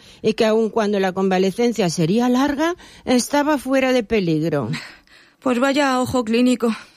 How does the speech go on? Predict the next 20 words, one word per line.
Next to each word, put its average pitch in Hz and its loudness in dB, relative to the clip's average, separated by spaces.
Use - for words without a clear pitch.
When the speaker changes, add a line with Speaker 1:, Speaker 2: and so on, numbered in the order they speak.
Speaker 1:
Así 180 0
que 226 2
entré 226 2
en 240 2
la 247 0
habitación 269 0
para 269 0
decírselo, 175 -2
pero 214 4
él 262 2
me 320 2
tapó 240 0
la 269 2
boca 277 -2
con 247 0
su 208 0
mano 196 2
y 226 2
me 170 0
dijo: 147 -6